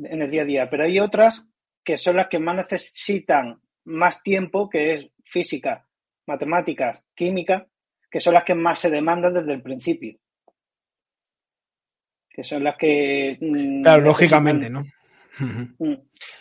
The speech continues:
Speaker 2: Ya. Em, oye, eh, luego vamos a entrar en la,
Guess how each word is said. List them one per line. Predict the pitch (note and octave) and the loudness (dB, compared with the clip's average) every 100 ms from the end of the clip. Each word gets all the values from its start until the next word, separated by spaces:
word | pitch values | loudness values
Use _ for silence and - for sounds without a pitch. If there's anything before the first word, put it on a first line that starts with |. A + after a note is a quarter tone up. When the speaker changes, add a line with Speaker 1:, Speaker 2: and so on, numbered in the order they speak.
| _ _ _ _ _ - | _ _ _ _ _ -10
Speaker 2:
Ya. | A#2+ G#2+ - - | -6 -6 -10 -10
Em, | - E3 E3 E3 E3 E3 D#3+ D#3+ D#3 D#3 D3+ D3+ E3 - _ - _ - | 0 4 6 6 6 4 4 2 0 0 -2 -2 -6 -12 _ -20 _ 0
oye, | G3+ A3+ - - | 2 2 0 -2
eh, | F3 E3+ E3+ E3+ F3 E3 | 0 2 2 0 -2 -2
luego | E3 G3+ C4 | 2 2 2
vamos | C#4+ B3+ | -2 -4
a | A3+ | -4
entrar | A3 G#3 | -4 -2
en | F#3+ | 0
la, | F3+ F3 E3 D#3 | 2 2 2 -2